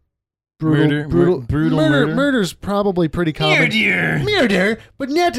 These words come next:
Speaker 1: not murder where the head is cut off. Um, it's more grisly, more gruesome than typical murders, um, at the time. So the house is not really able to be sold.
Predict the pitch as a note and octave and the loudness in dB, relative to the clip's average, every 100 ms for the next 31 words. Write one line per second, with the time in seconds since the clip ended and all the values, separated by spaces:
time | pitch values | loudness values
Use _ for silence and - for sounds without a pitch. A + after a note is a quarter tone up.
0 | F#3+ G#3+ C#4+ D4 A3+ A#3 C4+ A#3 G#3 G3 | -6 -4 -2 -2 0 0 2 2 2 2
1 | F3 D#3+ F3 G3+ F3+ - D3+ C3 C3 C#3+ | 0 0 2 0 -2 -2 -4 0 2 0
2 | - - _ _ _ _ D3+ D3 C#3 C3+ | -2 -14 _ _ _ _ -6 -2 0 -2
3 | C3 - - A3+ - A#3+ B3 A#3 G#3 F3 | -4 -12 -6 -4 -4 -4 -2 0 -2 -2
4 | F#3+ - C#3+ C#3 D3+ C#3 D#3 - B2+ B2 | -2 0 0 0 -2 0 0 -2 -6 -6
5 | A#2 D3 C3 A#2+ A#2 A#2 A2+ G#2 G2+ - | -8 -10 -8 -10 -10 -8 -8 -12 -14 -20
6 | _ _ _ - C3+ C3 B2+ B2 A#2+ - | _ _ _ -8 -4 -2 -2 -4 -6 -6
7 | - C3+ G#2 - A#3 A3 G3+ _ _ _ | -6 -6 -8 -6 -4 -2 -4 _ _ _
8 | _ _ _ _ _ - E3+ A3+ A#3 - | _ _ _ _ _ -16 -10 -4 -4 -6
9 | - _ - D#3 D#3 D#3+ E3 D#3+ D3 C#3+ | -14 _ -6 -4 -2 -2 -2 0 2 2
10 | C3+ B2+ A#2+ - F3 D#3+ - | 0 0 -2 -2 -2 -2 -4